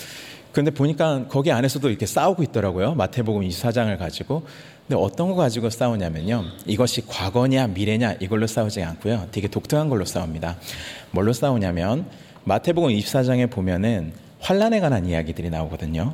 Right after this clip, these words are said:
성도들이 핍박받는 이야기가 나옵니다. 근데 그 핍박이 소위 그 사람들이 생각하는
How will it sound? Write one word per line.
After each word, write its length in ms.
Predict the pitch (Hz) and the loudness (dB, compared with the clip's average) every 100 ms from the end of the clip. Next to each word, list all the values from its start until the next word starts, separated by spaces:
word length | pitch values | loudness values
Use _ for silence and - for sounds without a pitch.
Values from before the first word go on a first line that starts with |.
| - | -4
성도들이 500 | - 185 185 175 156 | 0 2 2 2 0
핍박받는 640 | - 202 226 190 165 135 | 0 0 0 0 2 2
이야기가 340 | 90 85 80 82 | 2 0 0 -2
나옵니다. 560 | 80 80 82 80 82 101 - | -2 -2 -2 -4 -6 -8 -2
근데 380 | 117 117 123 110 - - - | 2 4 2 0 -10 -20 -2
그 300 | 147 151 151 | 0 0 0
핍박이 800 | 214 - 165 147 117 147 123 90 - - - | -6 0 2 4 2 0 -2 -4 -10 -20 -20
소위 500 | - - 175 180 180 | -10 0 2 4 2
그 120 | 180 117 | 0 0
사람들이 400 | 127 131 131 123 | 2 2 2 0
생각하는 800 | 127 120 117 - 107 92 92 | 2 0 0 0 0 0 -2